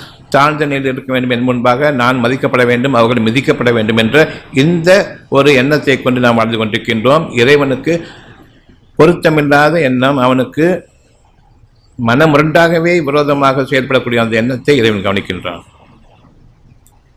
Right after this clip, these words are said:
உங்களுக்கு உங்களுடைய உள்ளத்திலிருந்து அறிவிக்கப்படக்கூடிய அழகான செய்திகள், ஒவ்வொருவருக்கும் அவரவருடைய உள்ளத்திலிருந்து அவரவருடைய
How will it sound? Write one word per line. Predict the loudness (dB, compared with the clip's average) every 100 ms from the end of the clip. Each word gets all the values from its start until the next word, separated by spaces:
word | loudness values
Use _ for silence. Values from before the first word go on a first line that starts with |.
| _ _ -2
உங்களுக்கு | 2 2 2 0 0 0 -6 -4
உங்களுடைய | 0 2 2
உள்ளத்திலிருந்து | 2 2 2 2 2 0 0 2 2
அறிவிக்கப்படக்கூடிய | 0 0 -2 0 0 2 2 2
அழகான | 2 2 0 0 0
செய்திகள், | 0 2 2 0 -2 -10 _ _ 0
ஒவ்வொருவருக்கும் | 2 2 2 2 2 2 0 0 2 2
அவரவருடைய | 2 2 2 2 0 2
உள்ளத்திலிருந்து | 0 0 -2 -2 -2 0 0 2
அவரவருடைய | 4 4 4 2 2 0